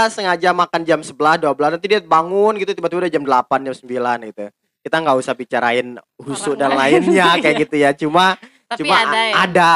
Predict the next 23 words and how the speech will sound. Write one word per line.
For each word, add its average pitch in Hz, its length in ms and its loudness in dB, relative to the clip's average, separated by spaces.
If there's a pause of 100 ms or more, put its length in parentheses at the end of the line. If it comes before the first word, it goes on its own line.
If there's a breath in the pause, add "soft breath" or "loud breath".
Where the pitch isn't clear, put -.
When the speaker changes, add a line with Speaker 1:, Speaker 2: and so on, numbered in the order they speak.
(160)
Speaker 1:
banyak, 151 520 -2
banyak 131 280 -8
banget 139 340 0
seperti - 480 -10
itu 127 180 -12
Speaker 2:
Hmm, 104 140 -10
Speaker 1:
gitu. 95 200 -14 (420)
Speaker 2:
iya, - 180 -20
iya. 113 160 -12
Speaker 1:
Itu. 107 180 -14
Karena 190 460 -2 (480)
mahasiswa 175 500 -6
sih 254 220 -12 (100)
lebih 139 340 -6
santai 220 640 2
ya 165 220 4
Speaker 2:
Santai. 165 120 -10
Speaker 1:
gitu. 120 220 -4
Kalau 160 320 4
anak 151 260 2
asrama 151 460 -2
kan 202 220 -6
dia 196 260 -4